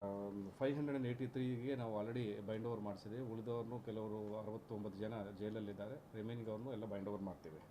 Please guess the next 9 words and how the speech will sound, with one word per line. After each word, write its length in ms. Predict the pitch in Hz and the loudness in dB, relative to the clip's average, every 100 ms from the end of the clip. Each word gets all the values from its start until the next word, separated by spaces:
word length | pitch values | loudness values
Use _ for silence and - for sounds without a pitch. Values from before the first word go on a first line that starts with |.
| - - - - - - | -16 -16 -18 -18 -18 -6
So 380 | 113 113 113 110 | 2 4 6 6
ನಗರದಲ್ಲಿ 600 | 120 147 147 143 147 135 | 4 4 4 4 6 6
ಒಂದು 260 | 117 120 123 | 4 2 2
ಸಾವಿರ 300 | 143 135 135 | 4 4 4
ಎಪ್ಪತ್ತೇಳು 840 | 117 - 120 123 120 117 113 110 104 | 0 0 -2 0 2 2 2 0 0
ವೆಪನ್ಸ್ 340 | 107 - 135 135 | 0 2 0 0
ಇದ್ದಾವೆ. 380 | 104 107 123 | -2 -2 -2
ವೆಪನ್ಸ್‌ನಲ್ಲಿ, 680 | 113 107 123 123 123 113 143 | -2 -2 -2 -2 -2 0 0
ಆ, 580 | 139 - - - - - | -4 -10 -18 -18 -14 -4